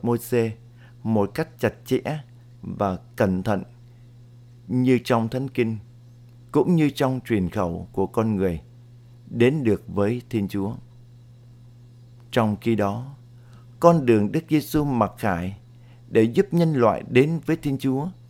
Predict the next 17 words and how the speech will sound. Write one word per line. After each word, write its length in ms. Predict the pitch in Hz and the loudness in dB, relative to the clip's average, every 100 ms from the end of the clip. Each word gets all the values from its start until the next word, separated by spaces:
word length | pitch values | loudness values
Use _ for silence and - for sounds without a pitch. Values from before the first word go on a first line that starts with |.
| - - - - - | -20 -20 -20 -20 -4
chính 200 | 156 175 | 0 2
là 280 | 113 95 85 - | 0 0 -4 -8
con 360 | - 139 139 123 | -2 0 0 0
người 300 | 101 98 90 | 0 2 0
của 200 | - 95 | -2 -2
Ngài, 320 | 95 87 78 - - - - - - - - - - - | -2 -4 -8 -14 -20 -20 -20 -20 -20 -20 -20 -20 -20 -6
mà 340 | 98 104 95 | -2 0 0
mỗi 360 | 92 95 110 139 | 0 2 2 2
người 280 | 127 98 87 | 0 0 -2
tín 260 | - 131 | -2 -4
hữu 240 | 131 135 135 - - - - - | -2 -4 -6 -12 -20 -20 -20 -18
được 420 | - 113 107 101 | -2 2 2 4
mời 260 | 110 104 98 | 2 4 4
gọi 300 | 90 95 - - | 2 0 -2 -4
đón 340 | 110 117 160 | -2 0 0
nhận 180 | 120 95 - - - - - | -2 -4 -6 -20 -20 -20 -10
với 280 | 101 113 | -2 0